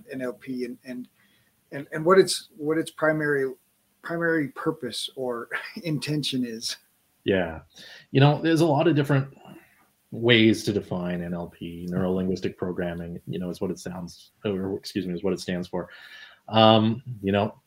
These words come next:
Speaker 2: some people will tell you it was a, a body of techniques that were, were collected and, uh,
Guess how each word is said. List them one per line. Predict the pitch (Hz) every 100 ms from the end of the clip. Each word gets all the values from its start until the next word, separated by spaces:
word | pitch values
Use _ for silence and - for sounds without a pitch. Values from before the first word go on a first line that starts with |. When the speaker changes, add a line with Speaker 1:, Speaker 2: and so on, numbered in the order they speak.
| _
Speaker 2:
some | - 117
people | 123 123
will | 120
tell | 120 123
you | 135 127
it | 110
was | 110 104
a, | 107 107 104 104 104 101
a | 101
body | 95 120 135
of | 123 -
techniques | 127 107 156 160 -
that | - 113
were, | 107 107 107 101
were | 98 98 95
collected | - 104 135 139 120 120
and, | 107 98 90 98 _ _ _ - _ _ _
uh, | 92 90 87